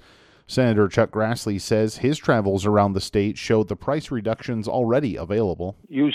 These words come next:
Speaker 2: see E fifteen being sold for thirty cents to forty cents cheaper than E ten. And just yesterday, ethanol was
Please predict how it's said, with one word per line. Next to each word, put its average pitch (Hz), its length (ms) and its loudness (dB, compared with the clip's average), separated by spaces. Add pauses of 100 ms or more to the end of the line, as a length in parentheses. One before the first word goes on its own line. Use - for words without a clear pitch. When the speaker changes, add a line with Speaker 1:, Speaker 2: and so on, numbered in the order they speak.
(100)
Speaker 2:
see 160 520 4
E 139 100 0
fifteen 147 560 2
being 131 340 -2
sold 147 380 2
for 117 240 0 (240)
thirty 156 380 4
cents 147 300 0 (100)
to 123 120 -6
forty 147 360 2
cents 139 260 -2 (160)
cheaper 131 380 0 (240)
than 127 160 0
E 147 280 2
ten. 117 520 2 (180)
And 110 220 -8
just 156 280 0
yesterday, 92 680 2
ethanol 127 580 2
was 113 160 2